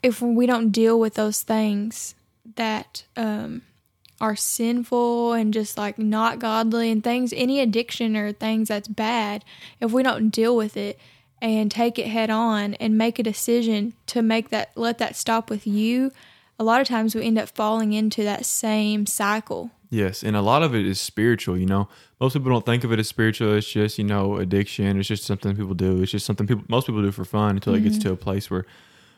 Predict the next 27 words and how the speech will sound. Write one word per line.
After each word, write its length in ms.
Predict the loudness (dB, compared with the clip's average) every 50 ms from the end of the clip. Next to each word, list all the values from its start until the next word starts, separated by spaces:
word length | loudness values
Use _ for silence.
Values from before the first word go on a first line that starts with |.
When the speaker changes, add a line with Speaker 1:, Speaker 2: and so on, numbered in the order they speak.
| _ -2
Speaker 2:
but 220 | 2 4 4 6 6
it 160 | 6 6 6
is 200 | 6 4 4 2
spiritual. 580 | 0 0 2 4 4 4 2 -2 -4 -4 -4 -2
And 180 | -2 -2 -2 0
so 220 | 0 0 0 0 2
even 280 | 0 0 2 2 2
if, 260 | 2 2 0 -2 -6 -16 _ _ _ _ _ _ _ -2
uh, 200 | 0 0 2 0 -2 -4 -8 _
your 220 | 0 4 4 4 4
parents 400 | 4 2 2 2 2 0 0 0
and 100 | 0 2
their 140 | 2 2
grandparents, 480 | 2 2 2 2 2 2 2 0 0 -2
whatever, 260 | -2 -2 -2 -2 -2
they, 120 | -2 -4 -2
they 200 | 0 2 2 2
dealt 460 | 0 -2 -4 -2 2 2 2 2 2
with 200 | 0 -2 -2 -2
this 120 | -4 -4
generational 540 | -2 0 0 2 2 2 0 -2 -4 -6 -4
curse, 400 | 0 0 0 0 0 -2 -8 -8
and 140 | -4 -2 0
even 180 | 0 2 2 0
if 140 | 0 0 0
you 120 | 0 0
never 460 | 0 2 0 0 0 -2 -2 -4 -4